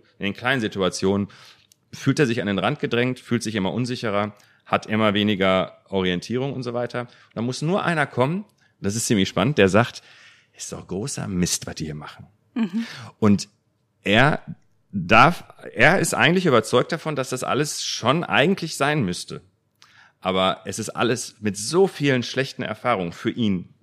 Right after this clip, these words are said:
Speaker 1: äh, und zwar Erfahrungen, die man schon richtigerweise sagen kann, ein Verlust an Privilegien, aber auch ein Verlust an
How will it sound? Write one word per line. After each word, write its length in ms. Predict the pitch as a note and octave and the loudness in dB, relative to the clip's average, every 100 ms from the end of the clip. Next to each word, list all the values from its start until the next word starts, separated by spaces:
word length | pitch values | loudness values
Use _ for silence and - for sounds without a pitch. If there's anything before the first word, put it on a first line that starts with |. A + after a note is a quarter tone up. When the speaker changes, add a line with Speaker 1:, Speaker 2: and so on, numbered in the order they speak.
| _ | _
Speaker 1:
äh, 200 | - F#2 | -10 -8
und 200 | F2+ G2+ | -6 -8
zwar 300 | - G#2 G2 | 0 2 2
Erfahrungen, 500 | G2 - G2+ A2+ C3 | 0 -4 0 0 0
die 140 | G#2+ G2 | -2 -2
man 300 | F#2+ F2+ - | 0 -2 -6
schon 340 | - A#2+ D#3 - | -4 -2 -2 -2
richtigerweise 600 | A#2+ C3 C3+ A2+ A#2 G#2+ | -6 -4 0 2 2 2
sagen 200 | A2 A2 | -2 -2
kann, 260 | A2+ G#2+ - - - | -4 -4 -8 -20 -18
ein 180 | - F#2 | -6 -4
Verlust 440 | - F#2+ A#2+ C#3 - | 2 4 6 4 0
an 120 | G2 | -2
Privilegien, 680 | F#2 E2 F2 A#2+ D#3 G3 F3+ _ - | 0 0 0 0 -2 -6 -10 _ -2
aber 260 | C3 D#3 | 2 2
auch 420 | F2 A#2 - _ | 0 -2 -4 _
ein 200 | - G2+ | -12 -10
Verlust 440 | G2 F#2 A2+ - - | -8 -8 -8 -10 -4
an 240 | F#2+ B2+ | -2 -2